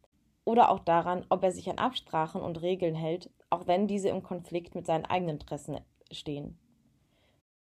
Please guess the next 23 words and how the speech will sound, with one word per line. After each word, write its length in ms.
Um 160
zu 120
erkennen, 480
an 140
welchen 300
Stell-, 340
Stellschrauben 600
du 120
drehen 340
musst, 300
gibt 220
es 120
das 240
Können-Dürfen-Wollen-Modell. 1500
Und 160
das 160
erklärt 360
dir 80
jetzt 180
unsere 280
Personalexpertin 1300
Nicole 420
Strohe. 460